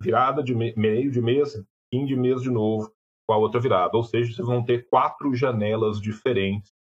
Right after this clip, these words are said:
aonde possivelmente, né, se torne possível pra que vocês possam, que vocês que queiram, é, contribuir com a construção desse Catarse. Klaus,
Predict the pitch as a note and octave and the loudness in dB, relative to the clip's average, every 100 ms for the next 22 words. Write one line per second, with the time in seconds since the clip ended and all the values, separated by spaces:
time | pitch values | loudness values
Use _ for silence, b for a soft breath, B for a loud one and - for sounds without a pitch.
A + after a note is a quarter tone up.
0 | _ - G2 G2 G2 G2+ G2+ - B2 A#2+ | _ -6 -2 0 0 -2 -4 0 -2 0
1 | - B2+ C#3 A2+ F#2 G2+ A2 - _ _ | -4 -2 0 2 0 -2 -4 -10 _ _
2 | _ _ F2+ F#2+ F#2+ A#2+ A#2+ G2+ G#2 G#2+ | _ _ -2 0 0 -4 0 2 2 -2
3 | - A#2+ - G#2 G2+ G#2 G#2 _ _ _ | -6 -8 -4 -4 -2 -6 -8 _ _ _
4 | _ _ - F#2+ F#2+ - G2 G2 G2+ - | _ _ -4 0 0 -2 -2 -2 -4 -2
5 | G#2 A2 - F#2 F#2 F#2 G2 F2+ - - | -4 -4 0 2 2 -2 -6 -8 -10 -18
6 | - F#2+ F2+ F2+ _ _ _ _ F2 F2+ | -6 0 0 -2 _ _ _ _ -2 0
7 | F2 - F#2 F#2 G2 F#2 G#2+ F2+ F#2+ F#2+ | 0 -2 -6 -4 -4 -2 -2 -2 -2 -2
8 | F2+ F2+ F2+ - E2 G#2+ - E2+ F2+ - | -2 -2 -2 -6 -6 -8 -6 -8 -8 -8
9 | - G2+ - - - - B2+ C3 G2 - | -4 -4 -4 -12 -10 0 2 2 0 -4